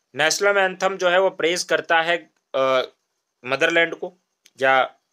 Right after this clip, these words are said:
देश को, और हम अपने खुदा के अलावा किसी को, अपने ईश्वर के अलावा किसी को प्रेज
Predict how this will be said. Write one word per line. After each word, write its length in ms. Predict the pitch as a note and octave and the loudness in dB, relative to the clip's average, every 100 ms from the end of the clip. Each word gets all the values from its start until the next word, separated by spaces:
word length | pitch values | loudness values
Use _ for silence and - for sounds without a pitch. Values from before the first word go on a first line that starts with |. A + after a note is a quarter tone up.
| - | -4
देश 220 | D3 D#3 | -2 -2
को, 200 | - A3 _ _ _ _ | -6 -18 _ _ _ _
और 140 | D3+ D#3 | 0 0
हम 180 | F3+ | 0
अपने 220 | F#3+ G3+ G3+ | 0 0 -4
खुदा 300 | - F#3 F#3 | 0 0 0
के 120 | F3+ | 0
अलावा 280 | D#3 D#3+ F3 | 2 2 0
किसी 260 | D3+ D3+ | -4 -6
को, 100 | D#3 | -2
अपने 220 | D#3 D3+ | -4 -4
ईश्वर 260 | D3 - D#3+ | -6 -4 -4
के 100 | C#3+ | -2
अलावा 220 | C3+ C#3+ | 0 0
किसी 200 | C3+ A#2+ | -2 -8
को 100 | C3+ | -10
प्रेज 360 | C3+ C3+ F3+ | -6 -6 -4